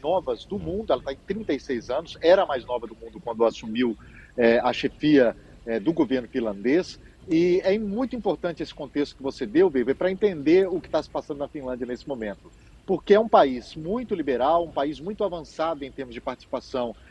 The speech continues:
Speaker 1: é, das mulheres na política, e ela foi, vazou um vídeo dela nos últimos dias, na semana passada, um vídeo de uma festa privada em que ela aparecia, é, se divertindo com amigos,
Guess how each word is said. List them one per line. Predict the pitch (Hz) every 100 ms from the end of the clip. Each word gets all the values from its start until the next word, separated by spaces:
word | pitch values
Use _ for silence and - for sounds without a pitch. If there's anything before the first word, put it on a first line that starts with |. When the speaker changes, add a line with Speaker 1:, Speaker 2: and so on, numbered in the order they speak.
| - -
Speaker 1:
é, | 120
das | 113 160 147
mulheres | 139 127 127 117 104 - - -
na | 135 151
política, | 196 151 120 165 - 180 - 175 - - -
e | 226
ela | 202 220 226 233 226 -
foi, | 196 202 220
vazou | 170 196 165 - 202
um | 220
vídeo | 131 196 165 147
dela | 120 110 104 104
nos | 139 226 143
últimos | 165 - 123 104
dias, | 160 175 110
na | - 185
semana | 185 143 135
passada, | 117 110 151 160 120 107
um | 139 135
vídeo | 139 147 127 131 -
de | 185
uma | 214 180
festa | - 127 - 131
privada | 202 175 131 131 160 190 - - - -
em | 240 226
que |
ela | 220 226
aparecia, | 240 226 185 - 208 233 233 - - - -
é, | 175 165
se | -
divertindo | 196 202 185 - 208 220
com | 220 214
amigos, | 202 147 110 - -